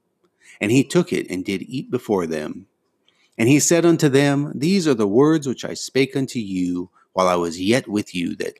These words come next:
all things must be fulfilled, which were written in the law of Moses and in the prophets and in the Psalms concerning me.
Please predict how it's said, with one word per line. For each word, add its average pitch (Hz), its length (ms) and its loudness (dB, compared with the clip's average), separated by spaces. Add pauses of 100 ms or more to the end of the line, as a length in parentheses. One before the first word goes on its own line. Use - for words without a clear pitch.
(100)
all 117 280 4
things 87 500 -6
must 90 300 -6
be 95 120 -4
fulfilled, 85 680 -6 (920)
which 113 220 0
were 107 200 -2
written 170 400 4
in 98 180 -2
the 85 80 -2
law 135 380 2
of 123 100 -4
Moses 123 680 0
and 95 120 -4
in 104 140 0
the 85 80 -4
prophets - 640 -4
and 92 160 -8
in 85 140 -4
the 80 80 -8
Psalms 127 580 0
concerning 90 600 -2
me. 85 360 -6